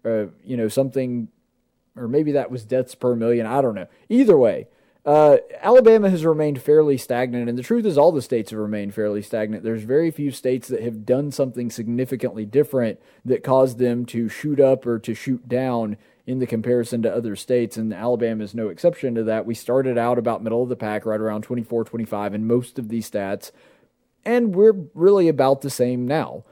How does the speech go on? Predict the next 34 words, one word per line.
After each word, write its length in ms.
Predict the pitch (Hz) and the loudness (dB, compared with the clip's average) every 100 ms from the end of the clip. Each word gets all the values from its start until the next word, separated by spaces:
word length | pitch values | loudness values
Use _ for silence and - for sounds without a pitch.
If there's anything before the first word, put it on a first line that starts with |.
| _ | _
So 520 | - - 135 135 131 107 _ _ _ | -6 4 6 6 4 -2 _ _ _
that 520 | 123 123 147 151 - - | -16 -4 0 0 -2 -6
really 340 | 139 165 156 | 2 4 6
doesn't 340 | 147 127 - | 4 4 -2
bear 240 | 113 131 131 | 0 2 2
a 100 | 113 | 0
whole 340 | - 160 160 | 0 2 4
lot 260 | 143 127 113 | 6 4 2
of, 200 | 110 104 | -2 -4
of 220 | - 101 | -10 -10
time 380 | - 139 123 117 | -8 -6 -4 -6
and 80 | 107 | -6
reflection 540 | 98 135 127 - 110 | -6 -2 -2 -4 -8
upon 320 | 98 135 123 | -4 -2 -2
that 180 | 104 101 | -4 -8
because 220 | 87 120 | -8 -10
it's 80 | 113 | -8
about 240 | 107 120 120 | -4 -2 -2
the 80 | |
same 240 | 113 120 113 | -4 -4 -4
as 100 | 110 | -6
it's 140 | 107 | -10
been 320 | - 117 110 | -6 -4 -4
for, 340 | 107 107 104 98 - | -6 -4 -4 -8 -10
you 120 | 113 | -10
know, 80 | 98 | -8
the 80 | 98 | -8
past 240 | 110 - | -8 -6
couple 180 | 110 98 | -8 -8
months. 320 | 92 82 - - _ _ _ _ _ - | -10 -12 -18 -20 _ _ _ _ _ -4
Now, 200 | 180 135 | -2 0
let's 200 | 147 151 | 0 0
go 160 | 180 175 | 4 4
ahead 380 | 165 165 160 | 8 10 10